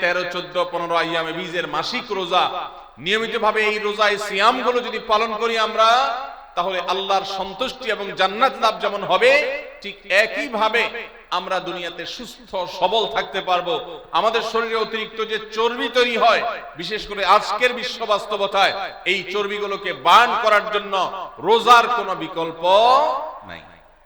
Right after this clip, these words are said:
যদিও চর্বি বার্নের উদ্দেশ্যে রোজা রাখলে সে রোজা রোজা নয়। আমাদের উদ্দেশ্য হবে আল্লাহর সন্তুষ্টি অর্জন, পাশাপাশি পার্থিব উপকারিতা আমরা এমনি পেয়ে, এমনি পেয়ে যাব।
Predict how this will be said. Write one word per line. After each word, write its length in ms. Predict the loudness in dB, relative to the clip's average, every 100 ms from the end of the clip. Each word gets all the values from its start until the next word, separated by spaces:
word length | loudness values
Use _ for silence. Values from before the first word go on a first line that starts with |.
| _ _ _ _ _ _
যদিও 320 | -2 2 2
চর্বি 320 | 4 2 4
বার্নের 320 | 6 6 6
উদ্দেশ্যে 480 | 2 2 0 0 0
রোজা 220 | 0 4
রাখলে 300 | 4 4 0
সে 140 | -2 -2
রোজা 240 | -2 -2
রোজা 200 | 2 4
নয়। 420 | 4 2 0 -6 -10 -18 -20 -20 -6
আমাদের 260 | -2 0 0
উদ্দেশ্য 360 | -2 -4 -6
হবে 120 | 0 2
আল্লাহর 240 | 4 2
সন্তুষ্টি 500 | 2 -4 -4 -6 -2
অর্জন, 640 | -2 2 4 4 2 -2 -8 -12 -6
পাশাপাশি 420 | -4 -2 -2 -2 -2
পার্থিব 420 | -2 -4 -6 -8
উপকারিতা 460 | -8 -8 -8 -4
আমরা 200 | -6 -6
এমনি 120 | -6 -6
পেয়ে, 160 | -6 -6
এমনি 240 | -8 -8
পেয়ে 200 | -6 -8
যাব। 120 | -8